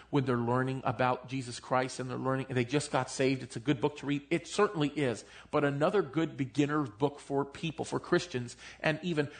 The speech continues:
those who've been Christians for a long time or baby Christians, is the book of Romans, because Romans really tells you about where you came from and your identity. And of course, the book of First and Second Corinthians is, man, powerful book.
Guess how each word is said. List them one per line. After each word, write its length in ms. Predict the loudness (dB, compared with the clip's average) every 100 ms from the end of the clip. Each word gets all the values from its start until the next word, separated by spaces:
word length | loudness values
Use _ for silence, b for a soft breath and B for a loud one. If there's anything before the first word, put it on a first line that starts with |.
| B
those 180 | 2 2
who've 120 | 0
been 160 | 0 0
Christians 340 | 0 -2 -4
for 120 | 0
a 60 | 2
long 240 | 4 2
time 280 | 0 -4 -2 -2
or 120 | 0
baby 280 | 2 2 0
Christians, 420 | -4 -4 -6 -6
is 140 | -4
the 80 | -4
book 180 | -4 -2
of 80 | 0
Romans, 320 | 0 0 -10
because 300 | -8 -6 0
Romans 340 | 0 0 -4 -10 B B
really 240 | 4 4 2
tells 340 | 2 2 2
you 80 | 0
about 220 | 0 2
where 100 | 2
you 100 | 2
came 300 | 0 -4 -4
from 300 | -2 0 -2 B B
and 120 | B 2
your 140 | 4
identity. 500 | 4 2 0 -2 -10 B B
And 100 | -2
of 120 | 0
course, 160 | 0 0 0
the 80 | 0
book 240 | 0 2
of 80 | 0
First 240 | 2 0 0
and 80 | -4
Second 300 | -4 -4 2
Corinthians 520 | 2 2 -4 -6 -10 b b b
is, 440 | 2 4 4 0 -8 _ _
man, 300 | 2 2 2 -4 -16 -4
powerful 400 | 0 0 0 0
book. 340 | 2 0